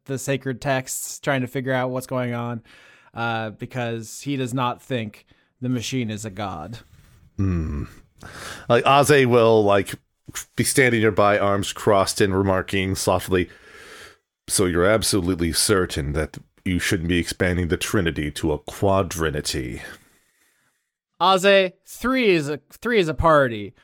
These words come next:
Speaker 1: Four is, it's kinda awkward, you know? You got two, you got two in there, and they're doing their thing, the third's watching, and then you get four, and it's like, <laughs> are you supposed to do two separate things? There's just ever-, not enough hands. I don't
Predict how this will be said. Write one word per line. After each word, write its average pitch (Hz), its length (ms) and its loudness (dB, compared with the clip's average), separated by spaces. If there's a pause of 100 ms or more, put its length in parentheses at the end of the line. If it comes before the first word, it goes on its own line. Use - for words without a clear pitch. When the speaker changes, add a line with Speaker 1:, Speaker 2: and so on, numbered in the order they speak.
Speaker 1:
Four 247 480 4
is, 151 320 0
it's 180 140 -10
kinda 202 220 4
awkward, 131 540 2
you 131 100 -2
know? 151 360 0 (100)
You 151 140 -8
got 143 220 0
two, 160 240 0 (180)
you 170 120 -10
got 156 180 -2
two 170 180 0
in 160 140 0
there, 151 240 2
and 147 80 0
they're 156 140 0
doing 151 260 -2
their 151 180 0
thing, 147 360 -2
the 139 60 -6
third's 151 360 -2
watching, 139 500 0
and 143 40 -2
then 156 80 -2
you 170 60 -4
get 156 180 0
four, 143 420 0
and 139 80 -2
it's 135 100 -10
like, 139 220 0 (240)
<laughs> - 240 -8
are 147 80 2
you 160 80 2
supposed 160 160 -6
to 165 80 -2
do 160 80 0
two - 160 -4
separate 170 440 0
things? 170 540 0 (320)
There's 165 180 0
just 165 200 -2
ever-, 175 260 -4
not 180 300 0
enough 151 200 0
hands. 160 800 -2
I 151 160 0
don't 147 320 0